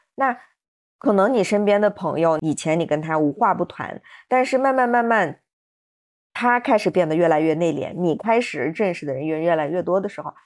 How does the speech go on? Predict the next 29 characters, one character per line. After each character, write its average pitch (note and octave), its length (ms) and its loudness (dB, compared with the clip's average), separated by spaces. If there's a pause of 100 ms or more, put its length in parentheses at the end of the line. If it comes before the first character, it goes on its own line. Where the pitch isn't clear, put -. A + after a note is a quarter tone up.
(140)
你 F#3 140 2
们 G#3+ 80 2
俩 G4+ 180 2
之 G3 140 -4
间 G3 180 0
的 E3 80 0
接 F#3 200 0
触 F3+ 220 -2
会 E3+ 360 0
变 F3+ 240 2
淡， F3+ 300 -2 (260)
这 A#4 120 0
个 C#4+ 100 2
是 G#3 100 -2
会 G3+ 180 2
让 G3+ 200 2
人 E3 180 0
有 D#3 120 -2
一 A2 60 -4
些 F3+ 200 -2
难 F3 240 -4
过 F3 180 0
和 E3+ 160 -2
失 - 220 -4
望。 F3 260 0
但 E4 220 2
是 A#3+ 200 -6
这 E4 240 0
个 G3+ 200 0